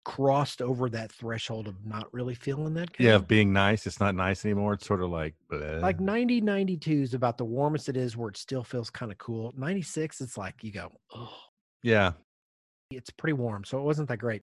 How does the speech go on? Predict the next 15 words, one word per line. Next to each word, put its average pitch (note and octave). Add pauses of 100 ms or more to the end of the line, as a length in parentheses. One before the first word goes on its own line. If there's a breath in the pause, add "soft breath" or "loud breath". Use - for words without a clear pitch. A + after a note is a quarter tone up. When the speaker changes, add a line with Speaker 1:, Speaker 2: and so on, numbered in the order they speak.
(260)
Speaker 1:
And C3
so B2
I C3+
told B2+
her, B2
she -
goes, G2+ (140)
"Well, F#2+
what G#2+
hypothetical A2+
are -
you F#2+
guys F#2
doing G2
tonight?" D#2+